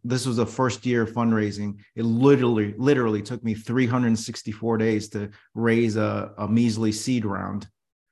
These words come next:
of a million or a million and a half dollars, 'cause we were told the following, uh, "Hey, Bill, you're out of your mind. This will never work. Um, it's hardware and software,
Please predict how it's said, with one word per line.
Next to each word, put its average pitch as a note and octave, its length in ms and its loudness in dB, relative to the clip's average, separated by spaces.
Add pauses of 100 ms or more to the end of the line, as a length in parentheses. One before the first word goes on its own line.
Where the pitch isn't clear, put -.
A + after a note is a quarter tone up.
(200)
of G#2 380 0
a G2+ 140 -2
million A2 360 2
or G#2+ 60 0
a G#2 60 0
million G#2 300 0
and G2+ 100 -4
a - 20 -6
half G#2 180 -4
dollars, G2+ 560 -4
'cause G2 280 -8
we G#2+ 80 -2
were G#2+ 140 0
told A2 340 -2
the G#2+ 80 -4
following, G2+ 540 -2 (920)
uh, G#2 280 -4
"Hey, B2 180 0
Bill, B2 240 2
you're A2+ 160 4
out A#2 120 4
of A2 60 0
your G#2+ 100 0
mind. G#2+ 380 -2
This A2 340 -6
will G#2 100 -4
never G#2+ 280 -2
work. G#2 460 -6 (720)
Um, G2+ 260 -4
it's A2 160 -2
hardware A#2+ 800 0
and B2 280 -2
software, G#2+ 760 -6